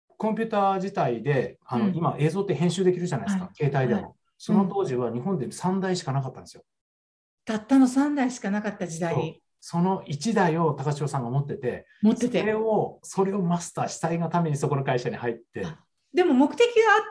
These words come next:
Speaker 2: たわけですよね。
Speaker 1: あった。
Speaker 2: うん。
Speaker 1: もう絶対目的があったら、じゃないと動かないからなんですけど、
Speaker 2: うん、うん。
Speaker 1: それで入ったんですよね。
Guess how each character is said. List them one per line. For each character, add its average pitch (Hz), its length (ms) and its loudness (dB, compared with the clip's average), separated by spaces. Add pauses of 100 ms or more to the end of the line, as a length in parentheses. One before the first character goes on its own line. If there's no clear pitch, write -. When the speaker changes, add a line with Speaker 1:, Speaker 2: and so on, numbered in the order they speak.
Speaker 2:
た 196 220 6
わ 180 100 6
け 180 120 2
で 160 80 0
す - 120 -10
よ 160 80 2
ね。 247 260 4
Speaker 1:
あ - 20 -10
っ - 20 -10
た。 196 60 -8
Speaker 2:
う 202 40 -2
ん。 - 100 2
Speaker 1:
も 175 100 4
う - 20 0
絶 196 220 2
対 226 160 4
目 208 180 2
的 196 380 0
が 190 160 4
あ - 20 2
っ 190 140 -6
た 156 100 2
ら、 123 220 -2 (280)
じ 170 120 4
ゃ - 20 6
な 190 120 4
い - 40 0
と - 80 0
動 131 160 4
か 143 120 2
な 117 100 -2
い - 20 -6
か - 80 -12
ら 92 100 -12
な 95 140 -14
ん 90 60 -16
で - 80 -18
す - 40 -20
け - 100 -6
ど、 185 120 4
Speaker 2:
う 208 60 6
ん、 185 180 2 (200)
う 220 60 -2
ん。 196 240 2
Speaker 1:
そ - 100 -6
れ 208 140 2
で 208 460 -2
入 147 160 0
っ - 60 0
た 98 100 -10
ん 87 60 -16
で - 80 -20
す - 60 -20
よ 107 40 -16
ね。 - 180 -20